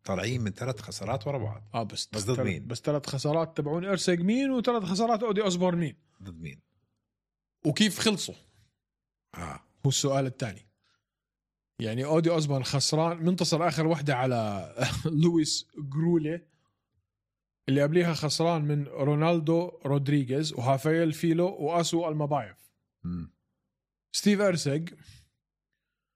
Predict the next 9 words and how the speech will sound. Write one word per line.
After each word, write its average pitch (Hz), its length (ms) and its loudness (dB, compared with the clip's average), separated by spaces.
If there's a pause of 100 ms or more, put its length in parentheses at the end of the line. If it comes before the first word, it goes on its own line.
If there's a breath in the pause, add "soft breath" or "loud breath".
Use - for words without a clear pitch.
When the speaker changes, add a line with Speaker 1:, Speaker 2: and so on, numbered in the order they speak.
(140)
Speaker 2:
خسران 185 320 4
من 170 140 0
براندن 180 320 2
مورينو 170 340 2
وكاي 185 220 2
كارا 175 220 2
فرانس 170 420 0
وأليشاندري 170 580 2
بانتوجا. 156 460 -2